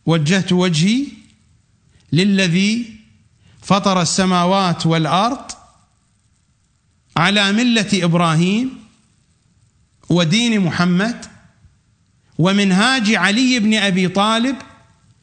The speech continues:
والائتمام بآل محمد حنيفاً مسلماً والائتمام بآل محمد". الإمام الصادق يشير إلى نفسه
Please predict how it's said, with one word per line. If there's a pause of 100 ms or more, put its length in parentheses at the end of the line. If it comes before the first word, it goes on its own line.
(240)
والائتمام (140)
بآل
محمد
حنيفاً
مسلماً (600)
والائتمام
بآل
محمد". (1120)
الإمام
الصادق
يشير
إلى
نفسه